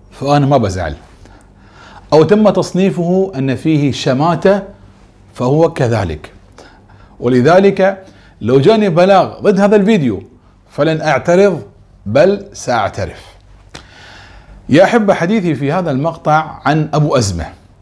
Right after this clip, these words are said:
أبو أزمة وما أدراك ما أبو أزمة. منذ أن صرح هذا الإنسان أن الإسلام يعيش في أزمة، وهذا المخلوق ما ترقع من أزمة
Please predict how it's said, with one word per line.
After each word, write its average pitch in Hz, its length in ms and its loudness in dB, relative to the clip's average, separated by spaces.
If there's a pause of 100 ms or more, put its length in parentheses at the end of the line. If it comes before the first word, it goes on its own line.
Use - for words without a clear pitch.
(160)
أبو 170 260 2
أزمة 185 540 2 (100)
وما 139 380 -2
أدراك 139 480 0
ما 135 320 -6
أبو 120 240 -2
أزمة. 87 300 -8 (880)
منذ 214 500 4
أن 156 120 -2
صرح 160 680 -2 (400)
هذا 175 240 0
الإنسان 131 920 -2 (580)
أن 165 240 0
الإسلام 147 560 -2
يعيش 151 280 0
في 147 240 0
أزمة، 202 480 2
وهذا 185 400 2
المخلوق 156 840 0
ما 147 300 -4
ترقع 110 640 -2 (240)
من 170 260 -2
أزمة 196 540 4